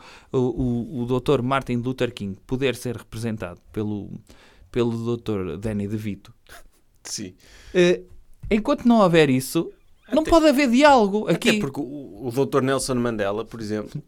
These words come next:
Speaker 2: eu acho que ele existiu, eu acredito que ele existiu, não é? Eh, mas há quem não acredite. Para essas pessoas é ficção.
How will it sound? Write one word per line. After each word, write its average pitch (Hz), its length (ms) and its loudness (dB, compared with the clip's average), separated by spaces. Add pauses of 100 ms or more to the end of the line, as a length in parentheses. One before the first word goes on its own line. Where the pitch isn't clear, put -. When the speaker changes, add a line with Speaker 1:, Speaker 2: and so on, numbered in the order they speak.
(100)
Speaker 2:
eu 117 140 -8
acho 139 160 -4
que - 80 -4
ele 190 140 -2
existiu, 127 420 -6
eu 107 80 0
acredito 117 400 -8
que - 80 -8
ele 170 140 -6
existiu, 123 400 -10
não 95 120 -10
é? 123 140 -14 (1120)
Eh, 98 500 -6
mas 113 220 -2
há 123 120 4
quem 135 140 -4
não 143 100 -2
acredite. 131 520 -8 (340)
Para 107 120 -4
essas 107 220 -6
pessoas 131 260 -6
é 147 60 -2
ficção. 147 500 -4